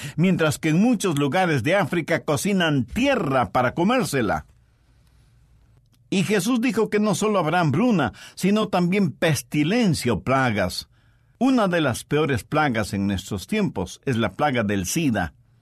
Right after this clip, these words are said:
Y ni siquiera la ciencia sabe qué hacer con esta plaga. El premio Nobel en microbiología, doctor David Baltimore, dijo lo siguiente concerniente al sida:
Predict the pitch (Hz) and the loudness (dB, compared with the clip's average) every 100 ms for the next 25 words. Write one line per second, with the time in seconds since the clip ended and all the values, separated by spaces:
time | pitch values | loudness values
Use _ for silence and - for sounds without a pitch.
0 | _ _ _ _ _ _ _ _ - _ | _ _ _ _ _ _ _ _ -20 _
1 | - 151 135 147 123 160 147 127 - 156 | -2 0 2 -2 0 0 2 0 0 -2
2 | 135 123 110 135 123 110 131 110 135 117 | 0 -2 -2 0 0 0 -2 -2 -2 -2
3 | 110 110 98 107 113 90 69 - _ _ | -2 -2 -2 -4 -2 -4 -6 -16 _ _
4 | _ _ _ _ _ _ _ _ _ _ | _ _ _ _ _ _ _ _ _ _
5 | _ _ - 165 135 269 269 269 233 147 | _ _ -4 -4 -2 0 0 2 0 0
6 | 190 165 131 117 120 92 110 110 92 147 | 0 2 2 4 2 0 0 0 0 0
7 | 135 98 131 127 117 104 98 87 120 92 | 0 -2 -2 2 2 0 -2 -2 -2 0
8 | 101 127 92 113 135 113 98 107 113 - | 0 -2 0 -2 -2 -2 -2 0 -2 -6
9 | - _ _ _ _ _ - 127 208 - | -18 _ _ _ _ _ -6 -4 -2 -2
10 | 202 185 - 143 165 156 127 104 117 123 | 0 0 -2 -2 0 0 -2 -4 -2 0
11 | 113 123 113 113 98 120 76 60 | 0 2 2 0 0 -2 -2 -8